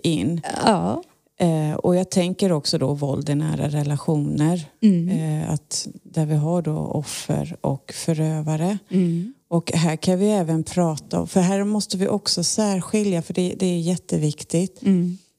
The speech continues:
Speaker 1: Att det kan vara, den som är förövare kan ju döda sitt offer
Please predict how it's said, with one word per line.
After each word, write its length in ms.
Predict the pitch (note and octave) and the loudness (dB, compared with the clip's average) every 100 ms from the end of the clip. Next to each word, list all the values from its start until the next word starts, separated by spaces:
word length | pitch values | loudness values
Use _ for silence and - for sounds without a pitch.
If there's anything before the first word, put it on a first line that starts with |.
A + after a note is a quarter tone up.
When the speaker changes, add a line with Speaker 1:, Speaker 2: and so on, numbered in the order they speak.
| _ | _
Speaker 1:
Att 400 | F#3+ F3 - - - _ _ _ _ _ _ _ _ _ _ _ _ _ - | -2 -2 -2 -10 -10 _ _ _ _ _ _ _ _ _ _ _ _ _ 0
det 120 | G3+ | 0
kan 240 | F#3+ G3+ | 4 2
vara, 200 | F#3 F#3+ | 2 0
den 260 | - F#3 F3+ | 2 0 2
som 220 | - F#3 | 0 0
är 220 | F#3 F3+ | 2 0
förövare 880 | E3+ F#3+ F3+ F3 D#3+ D3+ E3 F3+ G3 E3+ _ _ _ _ _ _ | 2 2 4 2 2 0 0 0 0 -4 _ _ _ _ _ _
kan 220 | - F#3 | 0 2
ju 120 | D#3+ | 2
döda 440 | D#3 E3 E3 F3+ E3+ | 2 2 2 0 -2
sitt 260 | - - | -2 -2
offer 600 | F3+ - - F#3 F3 D3+ | -4 -2 -2 0 0 -4